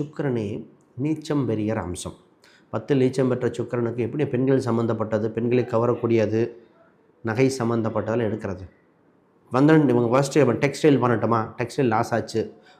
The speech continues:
ஒருத்தர் சொன்னேன், "டெக்ஸ்டைல் பண்ணோங்க." "அப்ப லாஸான்னு?" கேட்டேன். "ஆமாங்க, கடைசியில சப்-, பா-, பார்ட்னர்", அது பார்ட்னர் வேற போட்டாங்க. பார்ட்னரே ஃபஸ்ட்டு இந்த ராசிக்கு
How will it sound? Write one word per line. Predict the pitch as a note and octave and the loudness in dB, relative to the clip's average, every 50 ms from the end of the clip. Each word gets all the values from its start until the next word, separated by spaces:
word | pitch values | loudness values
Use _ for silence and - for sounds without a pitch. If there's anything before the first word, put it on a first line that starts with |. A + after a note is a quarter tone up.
| _ - | _ -6
ஒருத்தர் | A#2 A2 A#2 | -4 -4 -2
சொன்னேன், | - C3 A#2 G#2+ - - | 0 0 0 0 0 -2
"டெக்ஸ்டைல் | - A#2 - - D3+ D3 - - A2 | -6 -6 -4 0 0 0 2 0 0
பண்ணோங்க." | A2 A2+ G#2+ G2+ G#2+ G#2 | -2 -2 -2 -2 -6 -6
"அப்ப | B2 C3 D#3 | -8 -6 -2
லாஸான்னு?" | C3+ B2 C3 C3+ - C#3 B2+ A#2+ | 0 2 2 2 0 0 -2 0
கேட்டேன். | A2 G#2+ G#2 G#2 - | -2 -4 -6 -8 -12
"ஆமாங்க, | - F2+ F2+ G#2 A2 G#2+ A2 A2 A2 A2 A2 - - _ _ _ _ _ _ - | -14 -12 -8 -8 -6 -6 -4 -4 -6 -6 -8 -12 -18 _ _ _ _ _ _ -10
கடைசியில | G#2+ G2+ G2 - A#2 A#2 | -8 -8 -4 -2 -2 -2
சப்-, | - A2+ G2+ G2+ - | 0 -2 -4 -2 -2
பா-, | A2 A2 G#2+ - | -2 -2 0 2
பார்ட்னர்", | A2+ A#2+ B2+ B2 B2 A2 F#2 | 2 2 2 2 -2 -4 -4
அது | - A#2+ C#3 | -2 -4 -2
பார்ட்னர் | C#3 C3 B2 C#3+ D3 D3+ D#3 C#3+ | 2 4 4 4 4 4 4 4
வேற | C#3 C#3 | 4 4
போட்டாங்க. | B2+ A#2+ A#2+ G2+ A2 G#2 G2+ G2+ | 2 2 -2 -4 -4 -4 -2 0
பார்ட்னரே | B2+ C3+ C3+ - C3+ C3+ C#3 C#3 A#2+ A2 A2 | 0 0 0 2 2 2 2 2 2 -2 -4
ஃபஸ்ட்டு | A2 - - | -6 -2 0
இந்த | C#3+ B2 A2 A2 | 0 0 0 0
ராசிக்கு | A2+ A2 - B2 A#2+ A#2 - - | -2 -4 -4 -6 -10 -10 -10 -12